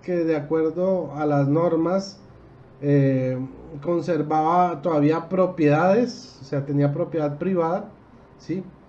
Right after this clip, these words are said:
Y todavía como tal no podía formar parte de las asambleas plenarias de la comunidad, ¿sí? Ni en las comidas sagradas, ¿ok? Después de este periodo, eh, si se le estimaba a él que podía ser digno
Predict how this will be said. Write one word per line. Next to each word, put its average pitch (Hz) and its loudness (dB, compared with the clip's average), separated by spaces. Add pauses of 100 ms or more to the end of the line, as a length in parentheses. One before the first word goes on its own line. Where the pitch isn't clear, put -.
(400)
Y 170 -4
todavía 170 4
como 196 0
tal 208 0
no 202 -2
podía 190 4
formar 165 -2
parte 190 0
de 180 0
las 165 -2
asambleas 143 0
plenarias 170 0
de 139 -2
la 131 -4
comunidad, 180 -2 (440)
¿sí? 202 -10 (460)
Ni 170 2
en 170 4
las 151 0
comidas 160 2
sagradas, 151 2 (320)
¿ok? 175 -6 (480)
Después 160 0
de 262 4
este 269 2
periodo, 226 4 (960)
eh, 139 4
si 165 -8
se 160 -4
le 160 0
estimaba 175 0
a 175 4
él 190 2
que 160 0
podía 151 0
ser 175 -4
digno 175 0